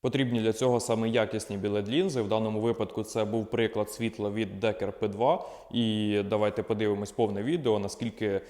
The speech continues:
це світло краще проти штатного лінзованого галогену. І, ну, це просто одна лінза, а таких у вас буде дві.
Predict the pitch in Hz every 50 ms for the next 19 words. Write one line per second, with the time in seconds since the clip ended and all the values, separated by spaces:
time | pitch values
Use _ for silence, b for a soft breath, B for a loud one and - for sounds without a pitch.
0 | B B B - - 117 104 - - 113 139 156 151 - 107 98 - 113 113 110
1 | - - - - 101 101 98 98 95 95 - - - 120 113 110 - 107 - -
2 | - 120 113 110 - 113 101 101 104 104 107 104 110 110 101 98 95 98 98 101
3 | 98 101 101 101 107 104 110 131 147 156 143 110 101 95 - 71 98 101 104 101
4 | 101 98 95 95 95 95 98 92 92 90 92 - - 107 - - 123 120 113 -
5 | - 104 101 101 104 101 107 104 107 117 139 143 127 110 101 - - 98 95 -
6 | 107 - - 123 120 - 107 98 101 98 98 98 107 95 98 95 92 95 98 95
7 | 87